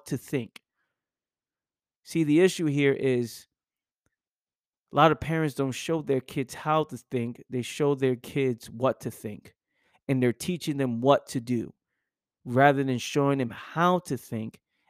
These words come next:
and how to respond to things. "Hey, when this happens,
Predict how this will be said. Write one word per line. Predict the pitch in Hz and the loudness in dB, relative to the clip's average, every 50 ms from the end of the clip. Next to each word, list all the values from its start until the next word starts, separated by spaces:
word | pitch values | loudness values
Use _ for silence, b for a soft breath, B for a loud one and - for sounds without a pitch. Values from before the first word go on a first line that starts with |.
| _ _ | _ _
and | - 113 | -12 -12
how | - - - - 160 160 160 156 | -10 -10 0 2 4 6 6 4
to | 147 - - 156 | 2 0 -4 -2
respond | 127 127 127 - - - _ 147 143 143 143 135 | -2 -2 -4 -4 -6 -6 _ -4 -2 -2 -4 -4
to | - - | -6 -12
things. | 110 _ - 107 110 107 123 _ - - _ _ _ _ _ _ _ _ _ _ _ _ _ _ _ _ _ _ | -14 _ -10 -12 -12 -12 -14 _ -20 -20 _ _ _ _ _ _ _ _ _ _ _ _ _ _ _ _ _ _
"Hey, | - 180 165 | 6 6 6
when | 135 117 113 123 | 6 2 0 2
this | 151 165 160 - | 2 2 2 0
happens, | - - 165 165 170 160 _ - 131 127 120 113 110 - | -6 0 2 2 2 2 _ -2 -2 -2 -2 -4 -8 -12